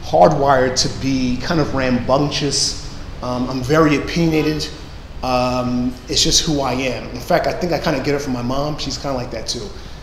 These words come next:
So I'm hardwired ever since my youth to always have an opinion on something, okay? Now, moving a little bit forward, in undergraduate, I, uh, studied business with a concentration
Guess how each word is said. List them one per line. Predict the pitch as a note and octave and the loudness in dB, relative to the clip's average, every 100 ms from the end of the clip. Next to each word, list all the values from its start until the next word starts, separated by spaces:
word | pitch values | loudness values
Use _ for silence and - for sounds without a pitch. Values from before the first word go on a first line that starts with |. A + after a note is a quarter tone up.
| - - | -12 -2
So | C#3+ C3 | 2 4
I'm | C#3 | 2
hardwired | B2 - F3 E3+ D3 C3+ C3 B2+ | 0 6 6 6 2 2 2 2
ever | C3 D3 | 0 0
since | D#3 D3+ C#3 | 0 0 -2
my | B2+ | -2
youth | B2 C3+ A#2 - | -2 -4 -4 -6
to | - | -6
always | C3 C#3 C#3 | -2 0 0
have | C3 C#3 A#2+ | 0 -2 -2
an | |
opinion | A2+ - D3+ C3 A2+ A2 | -4 -2 -2 0 -2 -6
on | A#2 A2+ | -8 -4
something, | B2 G#2+ - - - - - G#2 | -6 -6 -12 -14 -18 -16 -14 -12
okay? | G#2 C#3+ - - - - - - - | -10 -10 -10 -12 -12 -14 -14 -14 -6
Now, | B2+ C#3+ A#2+ G2+ - - - - - - - | 2 4 4 0 -8 -14 -16 -16 -16 -16 -8
moving | C#3 D3+ | -2 4
a | E3+ | 6
little | D#3+ | 6
bit | D#3 D#3 | 4 2
forward, | - C3+ - - - - - | 6 6 6 0 -6 -10 -6
in | C#3 | -4
undergraduate, | E3+ G3 F3+ C3 B2 A#2+ A#2+ A#2 - - - - - - - - - - - - | 0 0 0 -2 -4 -6 -8 -10 -12 -16 -16 -18 -16 -18 -10 -8 -8 -12 -14 -4
I, | C3 B2+ | -2 0
uh, | C3 B2 | 0 2
studied | - - D3 C#3+ B2 | 2 2 2 2 0
business | D3 C#3+ C#3 B2 - - | 2 2 4 0 -2 -6
with | A#2+ | -10
a | |
concentration | - C3 B2 A#2 C3+ A#2+ | -6 -4 -4 -4 -6 -6